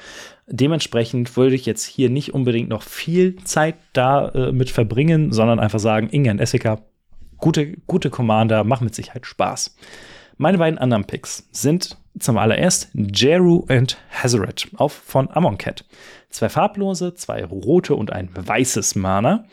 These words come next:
für <laughs> legendäre Kreatur Human God. Solange wir ein oder weniger Karten in unserer Hand haben, sind Jeru und Hazoret, äh, haben die Haste und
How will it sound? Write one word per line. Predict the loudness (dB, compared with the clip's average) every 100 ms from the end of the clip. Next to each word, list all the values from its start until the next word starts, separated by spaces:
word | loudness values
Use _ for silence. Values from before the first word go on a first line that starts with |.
| -20 -16 -16 -16 -20
für | -16 0 2 2 -2
<laughs> | 2
legendäre | 4 4 2 0 2 2 -2
Kreatur | -2 -2 2 2 2 -2
Human | -2 0 2 0 -4 -4
God. | -2 -2 -2 -12 _ -20 -20 -18
Solange | -2 2 2 2
wir | 0
ein | 0 0
oder | 0 2
weniger | 2 4 2
Karten | 0 -2
in | -2
unserer | -6 -2
Hand | -2 0
haben, | 0 0
sind | -2 -2
Jeru | -2 -2
und | -6
Hazoret, | -6 -8 -8 -8 -10 -16 -20 _
äh, | -2 -2 -6 _
haben | -8 -6 -4 -6
die | -10 -14 -18 _ _
Haste | -4 -2 0 -4 -12 -20 _
und | -2 -2 -6